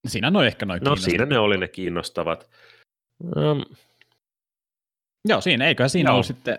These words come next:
Speaker 1: N R-casti aika hyvä, hyvä setti saada jälleen, saatiin jälleen aikaiseksi. Tässä lopussa voi, voi ehkä, ehkä kertoa sen, että kertaalle äänitettiin tää jakso jo tossa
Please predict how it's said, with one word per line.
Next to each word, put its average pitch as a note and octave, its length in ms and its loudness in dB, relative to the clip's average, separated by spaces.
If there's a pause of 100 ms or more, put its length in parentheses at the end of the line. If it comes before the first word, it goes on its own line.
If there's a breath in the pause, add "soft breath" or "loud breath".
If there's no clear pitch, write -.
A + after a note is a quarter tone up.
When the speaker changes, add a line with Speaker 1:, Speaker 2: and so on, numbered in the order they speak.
(120)
Speaker 1:
N G#2+ 120 2
R-casti G2+ 460 -2
aika A2+ 440 -2 (760)
hyvä, C#3+ 220 2
hyvä C3 220 2
setti B2 300 -2
saada A#2 260 0
jälleen, A2+ 440 2
saatiin A#2 320 -2
jälleen G#2+ 260 0
aikaiseksi. G2 600 -2 (480 loud breath)
Tässä A2 200 -2
lopussa A2 300 0
voi, G2+ 240 2
voi G#2 160 2
ehkä, G2+ 360 -2
ehkä G#2 240 -4
kertoa G#2+ 340 -2
sen, G2 280 0
että F#2 300 -4 (460 loud breath)
kertaalle A2+ 400 0
äänitettiin G#2+ 680 0
tää G2+ 200 2
jakso G2 440 0
jo F#2+ 400 0 (440)
tossa F#2+ 440 -4